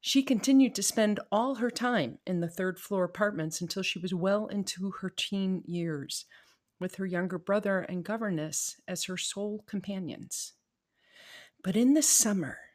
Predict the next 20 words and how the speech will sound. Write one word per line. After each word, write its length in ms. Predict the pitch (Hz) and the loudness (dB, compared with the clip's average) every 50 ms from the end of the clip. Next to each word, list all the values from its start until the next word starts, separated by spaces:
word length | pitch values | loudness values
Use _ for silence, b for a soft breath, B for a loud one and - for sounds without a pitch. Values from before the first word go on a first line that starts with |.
| _ _ _ _ _ _ _ | _ _ _ _ _ _ _
when 180 | 190 196 196 185 | 2 2 4 4
Beatrix 560 | 233 240 254 254 - - 240 226 - - - | 4 2 2 2 0 -2 -2 -2 -2 -2 -2
was 160 | 220 202 - | -2 -4 -4
between 420 | - 180 - - 247 240 240 226 | -6 -8 -4 0 2 4 4 4
the 160 | 214 208 208 214 | 4 4 2 0
ages 300 | - - 202 185 - 185 | 0 -2 -2 -2 -4 -4
of 40 | |
five 400 | 165 - - 208 214 220 220 214 | -6 -6 -6 -4 -2 -2 -4 -4
and 140 | - 185 165 | -4 -6 -6
fifteen, 800 | - - 220 208 - _ - - 226 226 208 190 175 165 165 b b b b b b b b _ | -4 -6 -8 -8 -6 _ -8 -4 -2 -2 0 0 -2 -4 -4 b b b b b b b b _
the 80 | 190 | -10
family 420 | - - 220 220 226 240 262 262 247 | -4 -2 0 0 2 2 2 0 0
vacationed 720 | 247 - 196 196 - 196 202 180 - - 196 180 175 160 | -2 -4 -6 -4 -4 -4 -2 -2 -2 -2 -2 -2 -2 -4
in 160 | 160 175 175 | -6 -6 -8
Perthshire, 720 | 165 - - 233 247 247 - - - 233 233 226 214 214 | -8 -6 -6 -6 -4 -4 -2 -4 -2 -4 -4 -6 -4 -4
Scotland, 720 | - - - - 180 196 - 175 170 151 143 151 - - - _ | -4 -4 -4 -6 -6 -8 -6 -6 -6 -6 -6 -6 -8 -10 -14 _
with 100 | - 165 | -14 -14
family 380 | - - 202 190 202 208 202 202 | -6 -4 -4 -2 -2 -4 -4 -6
and 100 | 185 - | -6 -8
friends, 560 | - - 202 185 170 165 160 - - - - | -8 -6 -6 -6 -6 -6 -6 -6 -8 -8 -8